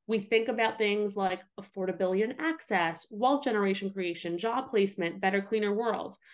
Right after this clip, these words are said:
Um, but we do care about financial returns, and we're very, very keen and truly believe that you can have impact and financial returns at the same time.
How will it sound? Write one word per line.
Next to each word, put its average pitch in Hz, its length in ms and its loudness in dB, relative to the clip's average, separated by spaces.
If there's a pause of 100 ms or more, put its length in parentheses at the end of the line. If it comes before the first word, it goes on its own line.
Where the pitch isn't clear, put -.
(260)
Um, 190 160 2
but 202 140 6
we 214 140 -2
do 214 180 -2
care 220 220 0
about 190 280 2
financial 180 560 -4
returns, 202 560 2
and 196 140 -4
we're 196 160 4
very, 233 360 4
very 196 280 2
keen 180 540 -2 (240)
and 190 180 0
truly 285 360 2
believe 190 360 4
that 185 140 -2
you 185 120 -6
can 196 120 -6
have 175 120 -2
impact 175 400 -4
and 175 120 -4
financial 170 400 -4
returns 170 360 -4
at 165 180 -6
the 175 80 -4
same 160 280 -4
time. 170 540 0